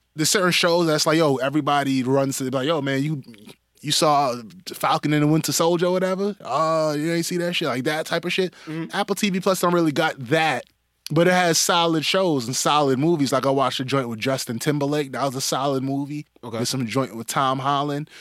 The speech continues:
Speaker 1: So Ted Lasso is with, uh, Jason Sudeikis, where he plays a American football coach that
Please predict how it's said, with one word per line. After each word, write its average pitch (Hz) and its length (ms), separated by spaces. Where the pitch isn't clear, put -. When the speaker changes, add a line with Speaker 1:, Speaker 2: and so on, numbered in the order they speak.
Speaker 1:
So 123 160
Ted 151 260
Lasso 139 580
is 120 180
with, 127 380
uh, 120 180
Jason 139 380
Sudeikis, 131 640
where 117 100
he 117 100
plays 123 360
a 113 240
American 131 480
football 139 420
coach - 500
that 117 240